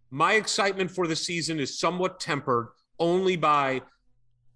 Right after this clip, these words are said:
I just don't think we can shoot the basketball consistently enough to win consistently enough in the Big Ten. And that scares me because I don't think we will sail into the N C A A tournament. I think it's gonna be really close.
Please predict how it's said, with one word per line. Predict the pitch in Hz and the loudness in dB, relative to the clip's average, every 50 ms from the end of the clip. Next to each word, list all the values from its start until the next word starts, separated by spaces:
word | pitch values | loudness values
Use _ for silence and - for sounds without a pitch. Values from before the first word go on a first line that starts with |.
| _ - | _ -4
I | 135 139 139 | -2 -2 0
just | 131 - 170 156 | 0 0 -2 0
don't | - 170 151 139 135 | 0 0 -2 0 -2
think | 151 135 120 | -2 -4 -4
we | 135 127 | -8 -12
can | - - 131 107 | -10 -10 -10 -8
shoot | - - - 131 120 - | -8 -6 -6 -6 -8 -8
the | 113 | -8
basketball | 107 110 104 101 - - - 104 - 107 104 | -6 -6 -4 -6 -6 -8 -10 -8 -8 -8 -8
consistently | - - 123 117 - - 156 156 - - - 156 131 127 127 127 | -8 -8 -6 -4 -2 -2 0 -2 -2 -2 -4 -6 -6 -4 -4 -2
enough | 123 117 117 117 117 - - _ | -2 -2 -2 -4 -6 -8 -12 _
to | - 147 | -8 -8
win | 127 113 117 127 151 156 156 160 165 151 | -8 -6 -2 0 2 2 2 0 -2 -4
consistently | - - 139 123 - - - 135 117 - - 123 110 95 101 110 110 104 95 - | -6 -8 -6 -6 -4 -4 -4 -4 -4 -4 -6 -8 -12 -10 -8 -8 -8 -8 -8 -6
enough | 127 127 127 127 123 117 - - - | -4 -2 0 0 0 -2 -4 -8 -6
in | 139 127 117 | -6 -6 -4
the | 113 | -4
Big | 110 123 107 98 - | -6 -6 -8 -6 -8
Ten. | - 131 120 101 98 98 98 - _ - - - - - - - _ _ - | -8 -8 -8 -8 -10 -12 -16 -20 _ -20 -20 -20 -20 -20 -20 -20 _ _ -2
And | 135 127 127 123 | -2 -2 0 -2
that | 151 160 170 165 - | -2 -2 -2 -2 -2
scares | - - - - 185 175 160 151 147 127 - 135 | -2 -2 0 2 2 4 4 4 2 2 -2 -4
me | 123 113 110 | -4 -4 -4
because | 107 123 117 - 135 127 123 123 - - _ _ _ _ _ - | -6 -8 -6 -2 -2 -2 -2 -2 -6 -12 _ _ _ _ _ -2
I | 156 156 | -2 -2
don't | 151 151 - 180 180 185 180 180 | -2 0 2 4 4 4 2 2
think | 185 190 175 156 - | 0 -2 -2 0 -2
we | 147 160 160 | -2 -2 0
will | 147 139 147 139 135 120 - - - | 0 0 0 0 0 -4 -8 -12 -8
sail | - - - - - - 170 170 165 160 156 147 139 143 | -4 -2 0 0 2 2 4 4 4 4 4 4 2 0
into | 139 135 123 135 139 | 0 -2 -4 -4 -4
the | 131 127 127 | -2 -2 -4
N | 123 - | -6 -8
C | - - 135 120 | -6 -4 -2 -2
A | 113 | -2
A | 110 | -4
tournament. | - - 120 107 95 87 90 90 _ - - - - - | -6 -6 -8 -8 -8 -12 -16 -20 _ -20 -20 -20 -20 -20
I | - - | -8 -4
think | 139 143 139 | -2 -2 -2
it's | 135 - | -2 -2
gonna | - 151 135 | -2 -2 -2
be | 123 123 117 110 | -2 -2 -4 -4
really | 107 110 123 135 143 143 139 139 131 | -4 -2 2 4 4 4 4 2 0
close. | 120 - - 120 95 82 - - - - - - | -2 -4 -6 -8 -8 -8 -10 -10 -10 -10 -10 -12